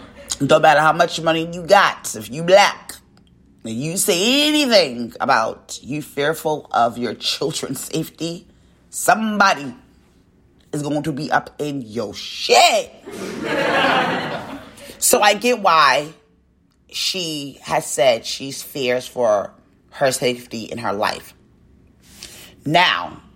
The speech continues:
according to some documentations, the actor's ex is basically accusing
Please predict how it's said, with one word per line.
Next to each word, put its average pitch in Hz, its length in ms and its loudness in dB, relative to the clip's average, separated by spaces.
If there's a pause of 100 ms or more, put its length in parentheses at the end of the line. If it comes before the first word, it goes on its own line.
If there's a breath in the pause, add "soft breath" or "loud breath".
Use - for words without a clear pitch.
(1700)
according 240 520 2
to 208 360 -4
some 175 300 -2
documentations, 131 1200 -2 (2000 soft breath)
the - 160 4
actor's 226 460 2
ex 190 180 0
is 147 120 -8
basically 202 560 -4
accusing 156 960 -4